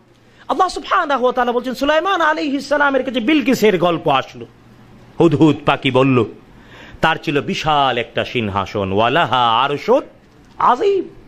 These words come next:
সুলাইমান আলাইহিস সালাম বলেন, "কে আছে এমন তোমাদের মধ্যে এই বিশাল সিংহাসন আমার দরবারে নিয়ে আসবে?"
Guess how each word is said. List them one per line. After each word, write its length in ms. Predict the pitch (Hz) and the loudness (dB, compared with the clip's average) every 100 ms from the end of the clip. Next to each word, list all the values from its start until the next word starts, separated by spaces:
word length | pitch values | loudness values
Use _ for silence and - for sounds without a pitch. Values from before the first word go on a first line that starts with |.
| - - - - - - - - | -20 -20 -20 -20 -20 -20 -20 -8
সুলাইমান 420 | - 254 320 381 370 | 0 4 4 2 0
আলাইহিস 440 | 349 370 339 339 | 0 0 -2 0
সালাম 280 | 339 359 339 | 0 0 0
বলেন, 300 | 330 330 302 - _ _ - - - | 0 -2 -6 -18 _ _ -20 -20 -4
"কে 100 | 320 | 0
আছে 300 | 370 349 - | 2 0 2
এমন 420 | 208 302 339 311 | 2 2 0 -2
তোমাদের 460 | 254 262 247 233 214 | -2 0 2 2 2
মধ্যে 480 | 202 175 139 190 160 - - _ _ - - | 2 0 0 0 0 -10 -20 _ _ -10 -2
এই 120 | 151 | 0
বিশাল 480 | 147 262 302 311 269 | 0 2 2 0 -2
সিংহাসন 600 | 269 247 175 208 220 202 | -4 0 0 0 0 0
আমার 300 | 185 196 175 | 2 0 0
দরবারে 400 | 170 160 156 143 | -2 0 -2 -2
নিয়ে 220 | 131 120 | -4 -4
আসবে?" 380 | 110 95 92 | -4 -6 -14